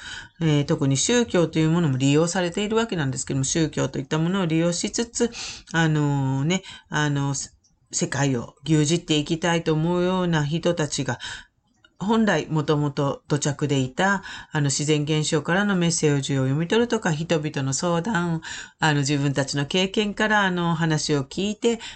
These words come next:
あの、アドバイスをしたりとかっていうようなね、存在に対して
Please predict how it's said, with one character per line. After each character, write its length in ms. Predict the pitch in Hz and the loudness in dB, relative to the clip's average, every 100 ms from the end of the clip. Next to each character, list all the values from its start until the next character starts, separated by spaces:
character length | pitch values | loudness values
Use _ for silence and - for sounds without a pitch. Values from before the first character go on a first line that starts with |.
| - | -4
あ 120 | 156 | 0
の、 140 | 147 139 | 2 4
ア 80 | 147 | 2
ド 80 | |
バ 140 | 151 147 | 2 2
イ 20 | |
ス 140 | 143 | 2
を 60 | 151 | 0
し 100 | - | 0
た 100 | 208 | 0
り 80 | 226 | 0
と 100 | 220 | 0
か 120 | 180 | -2
っ 120 | 160 - | -4 -2
て 80 | 143 | -2
い 100 | 147 | 0
う 20 | |
よ 80 | 135 | 0
う 80 | 131 | -2
な 100 | 135 | -2
ね、 140 | 180 | -2
存 320 | 220 165 151 | -4 -2 -2
在 240 | 143 135 135 - - _ - _ 107 | 0 -2 -4 -12 -18 _ -20 _ -4
に 200 | 175 175 | -2 0
対 240 | 202 233 | 2 2
し 100 | - | 0
て 260 | - - | 0 -2